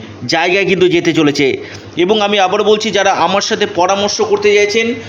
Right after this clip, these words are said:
অবশ্যই আপনারা স্ক্রিনে দেওয়া WhatsApp বুকিং নাম্বারে যোগাযোগ করুন। এটা সম্পূর্ণরূপে অনলাইন সার্ভিস এবং সম্পূর্ণরূপে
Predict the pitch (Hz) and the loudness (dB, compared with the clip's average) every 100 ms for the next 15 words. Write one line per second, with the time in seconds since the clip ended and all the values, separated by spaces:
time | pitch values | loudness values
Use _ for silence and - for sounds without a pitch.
0 | - - 151 185 214 - 220 - 156 165 | -14 -4 0 2 2 2 2 2 0 -2
1 | 190 190 190 - 196 196 185 196 196 - | 0 -2 -4 -6 -4 0 2 2 0 -4
2 | - - 135 139 175 180 202 185 196 196 | -12 -6 2 4 4 2 -2 -2 -4 -2
3 | 190 185 220 180 185 190 185 196 208 185 | -2 0 0 2 2 2 0 2 2 2
4 | 170 180 175 175 - - - - 214 214 | 0 2 0 -2 -10 -8 -6 0 0 0
5 | - - 226 220 220 214 214 - - 170 | -4 -2 0 4 2 2 0 -2 0 2
6 | 202 202 202 - 202 196 214 214 - - | 4 2 0 -2 0 0 -2 -6 -12 -14
7 | - 165 170 175 - 202 196 - 208 202 | -8 -4 -2 -2 -2 -2 -4 -2 0 2
8 | 196 185 190 185 | 2 2 2 2